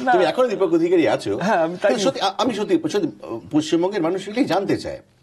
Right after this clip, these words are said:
Speaker 2: যে মিনিংফুল সিনেমা যারা বানাতে চায়, তারা হল পাচ্ছে কি পাচ্ছে না।
Speaker 1: না, না, আমি বলছি, আহ, জোর করে কেউ আটকাতে পারে না। একদিন হবে, দুদিন হবে, একটা পুজো হবে, দ্বিতীয় পুজো হবে, তৃতীয় পুজো হবে,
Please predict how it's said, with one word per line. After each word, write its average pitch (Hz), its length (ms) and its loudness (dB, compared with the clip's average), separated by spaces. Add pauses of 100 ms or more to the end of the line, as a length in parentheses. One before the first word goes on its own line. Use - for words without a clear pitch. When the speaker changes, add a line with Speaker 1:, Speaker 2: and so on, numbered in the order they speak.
(260)
Speaker 2:
যে 190 160 0
মিনিংফুল 202 400 2
সিনেমা 185 320 4
যারা 147 280 0
বানাতে 120 420 0
চায়, 143 260 2
তারা 120 240 4
হল 85 240 2
পাচ্ছে 90 400 -2
কি 180 120 -4
পাচ্ছে - 340 -4
না। - 100 -20 (420)
Speaker 1:
না, 185 80 0
না, 127 120 -6
আমি 156 240 0
বলছি, 147 500 0
আহ, 117 220 0 (340)
জোর 180 360 4
করে 226 300 -2 (100)
কেউ 196 280 2
আটকাতে - 500 -8
পারে 95 260 -10
না। 92 220 -18 (640)
একদিন 139 380 -2
হবে, 131 340 -2 (160)
দুদিন 135 360 -4
হবে, 123 460 -4
একটা 139 240 -6
পুজো 131 280 -10
হবে, 120 220 -6
দ্বিতীয় 131 280 -4
পুজো 123 300 -6
হবে, 120 140 -6
তৃতীয় 135 280 -4
পুজো 123 280 -4
হবে, 113 240 -4